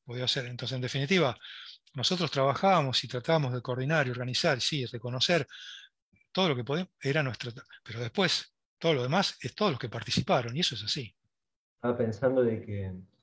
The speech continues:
Speaker 2: eh, sí, ¿no? De que también, eh, vos con Mari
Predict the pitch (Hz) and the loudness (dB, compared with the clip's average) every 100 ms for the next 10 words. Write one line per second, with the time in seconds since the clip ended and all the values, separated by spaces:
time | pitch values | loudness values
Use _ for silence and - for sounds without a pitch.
0 | _ 104 92 90 87 85 85 - _ _ | _ -10 -10 -10 -14 -18 -20 -20 _ _
1 | _ _ _ _ _ _ _ _ _ 117 | _ _ _ _ _ _ _ _ _ -6
2 | 104 101 135 131 101 98 101 113 113 123 | -2 -2 -2 -4 -8 -8 -6 -2 2 2
3 | 135 135 139 - - 98 98 - _ - | 2 0 -2 -8 -12 -12 -10 -12 _ -10
4 | 95 90 92 92 95 - - 113 110 120 | -8 -6 -6 -6 -10 -12 -2 -2 2 2
5 | 117 127 131 139 143 | 4 4 4 2 0